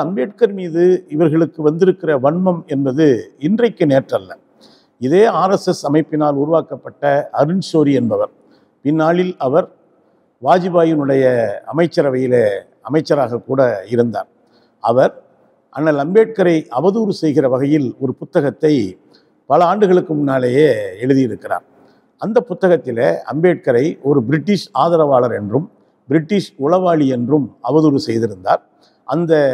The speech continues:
அவதூறுகளுக்கெல்லாம் அருண் ஷோரியின் அவதூறுகளுக்கு பதில்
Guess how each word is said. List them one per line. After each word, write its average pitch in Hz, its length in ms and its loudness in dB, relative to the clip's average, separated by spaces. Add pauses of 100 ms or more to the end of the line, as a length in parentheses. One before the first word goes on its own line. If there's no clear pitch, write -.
(160)
அவதூறுகளுக்கெல்லாம் 151 920 0 (500)
அருண் 175 320 0
ஷோரியின் 156 480 0
அவதூறுகளுக்கு 151 640 0
பதில் 151 340 2